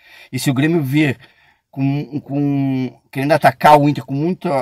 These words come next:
a sede ao pote, pode levar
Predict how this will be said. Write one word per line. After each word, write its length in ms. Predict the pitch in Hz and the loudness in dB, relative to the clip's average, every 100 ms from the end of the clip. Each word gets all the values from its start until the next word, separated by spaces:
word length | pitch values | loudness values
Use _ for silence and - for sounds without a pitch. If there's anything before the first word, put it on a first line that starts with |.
| - | -2
a 120 | 120 | -4
sede 360 | - 143 135 120 | -4 -6 0 2
ao 120 | 110 | 0
pote, 600 | - 160 190 - 110 120 _ _ _ _ | 4 6 6 2 -12 -14 _ _ _ _
pode 300 | 113 110 110 | -4 -2 -2
levar 500 | 160 175 131 110 147 | -2 -2 6 8 8